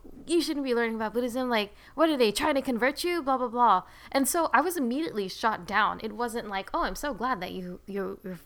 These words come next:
learning about something that's resonating with you." Maybe this is strange to even say to a sixth grader, but basically my feelings were not validated and it hurt. And I feel like I couldn't be myself. I feel like I couldn't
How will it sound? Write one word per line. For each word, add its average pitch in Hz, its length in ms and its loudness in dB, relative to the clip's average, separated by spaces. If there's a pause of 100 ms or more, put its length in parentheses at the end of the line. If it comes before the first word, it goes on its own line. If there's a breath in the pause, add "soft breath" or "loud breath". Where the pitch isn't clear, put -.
learning 220 360 -2
about 170 200 -6
something 180 260 -10
that's 165 180 -10
resonating 175 480 -6
with - 160 -18
you." 165 140 -14 (380 loud breath)
Maybe 311 260 2
this 311 180 -2
is 302 120 -2
strange 247 400 2
to 214 200 -6
even 233 220 -2
say 208 300 -2
to 208 180 -6
a 185 60 -4
sixth - 400 -8
grader, 214 400 0 (240 loud breath)
but 233 180 2
basically 339 460 2
my 403 160 4 (100)
feelings 269 420 2
were 220 120 0
not 208 280 6
validated 190 640 2
and 269 140 0
it 302 120 -4
hurt. - 440 2 (180 loud breath)
And 240 140 0
I 269 80 0
feel 311 260 0
like 320 220 4
I 254 60 -2
couldn't 269 420 -8
be 262 160 -4
myself. 185 500 -2
I 214 100 -2
feel 277 200 -4
like 269 180 0
I 226 80 0
couldn't 233 640 -4